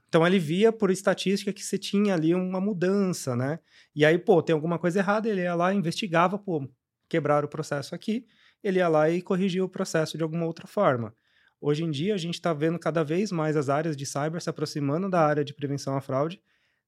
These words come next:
tanto com a parte de threat intel, que é trazer onde esses, é,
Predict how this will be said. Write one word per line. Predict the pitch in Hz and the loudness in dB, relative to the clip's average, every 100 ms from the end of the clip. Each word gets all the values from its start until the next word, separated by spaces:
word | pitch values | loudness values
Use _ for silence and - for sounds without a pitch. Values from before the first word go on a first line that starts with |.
| _ | _
tanto | 220 269 285 269 | 6 8 4 -2
com | - 214 202 190 180 160 | -2 2 2 2 0 0
a | 151 | 0
parte | 147 156 151 | 0 -2 -2
de | 147 | -10
threat | - 147 147 139 | -2 0 0 -4
intel, | 123 131 185 - _ _ _ | 0 0 0 -4 _ _ _
que | - | -4
é | |
trazer | 180 190 190 135 175 233 | 2 4 4 4 2 2
onde | 170 170 151 | 2 0 0
esses, | 147 - 139 127 120 - - _ | -2 0 0 0 -4 -8 -14 _
é, | - 139 131 127 120 113 | -8 -4 -2 -4 -4 -8